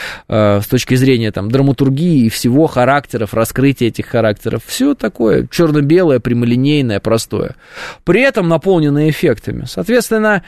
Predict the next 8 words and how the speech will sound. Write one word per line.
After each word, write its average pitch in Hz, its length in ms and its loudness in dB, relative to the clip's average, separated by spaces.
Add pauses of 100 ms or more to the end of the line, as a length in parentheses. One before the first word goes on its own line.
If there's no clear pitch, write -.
(140)
рецептуру 208 840 2
мы 175 120 0
знаем, 262 580 0 (120)
надо 277 480 -4 (140)
работать 190 440 0
в 170 40 2
этом 175 240 0
направлении. 120 680 0